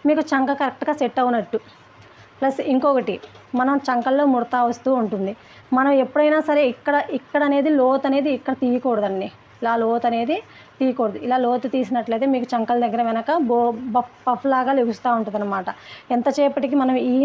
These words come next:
మధ్యలోనే రౌండ్ అనేది తీసుకోవాలి తప్ప ఇక్కడైతే రౌండ్ అనేది రాకూడదు. ఇంకొకటి, ఇది నెక్ అనమాట. నెక్ కూడా ఇది డీప్ నెక్ కాబట్టి నేనైతే హాఫ్ ఇంచే పెడుతున్నాను. మీ ఇష్టం అండి, మీరు ఎంత పెట్టుకోవాలనుకుంటే అంత పెట్టుకోవచ్చు.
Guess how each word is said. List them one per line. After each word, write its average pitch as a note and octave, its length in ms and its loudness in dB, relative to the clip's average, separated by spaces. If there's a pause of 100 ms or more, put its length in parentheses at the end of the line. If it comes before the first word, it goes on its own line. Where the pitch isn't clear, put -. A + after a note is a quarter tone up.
మధ్యలోనే C4+ 500 2 (100)
రౌండ్ B3 240 2
అనేది B3+ 280 0
తీసుకోవాలి B3 500 0
తప్ప - 160 -6 (220)
ఇక్కడైతే B3+ 380 0
రౌండ్ A3+ 240 0
అనేది C4 220 -2
రాకూడదు. F3+ 380 -4 (1080)
ఇంకొకటి, G#3+ 360 -4 (2250)
ఇది B3+ 180 2
నెక్ B3+ 240 -2
అనమాట. G#3+ 300 0 (1200)
నెక్ B3 200 -2 (140)
కూడా C#4+ 180 2 (300)
ఇది C#4 360 2
డీప్ C#4+ 260 0
నెక్ D4 140 -2 (120)
కాబట్టి A#3 340 0
నేనైతే B3 380 0
హాఫ్ C4 220 0
ఇంచే C#4 260 2
పెడుతున్నాను. A3+ 480 0 (500)
మీ C4+ 80 4 (140)
ఇష్టం D4 260 -2
అండి, C4+ 240 2
మీరు B3 200 2
ఎంత A3+ 200 -2
పెట్టుకోవాలనుకుంటే A#3+ 640 -2
అంత A3+ 160 -2
పెట్టుకోవచ్చు. G#3+ 440 -4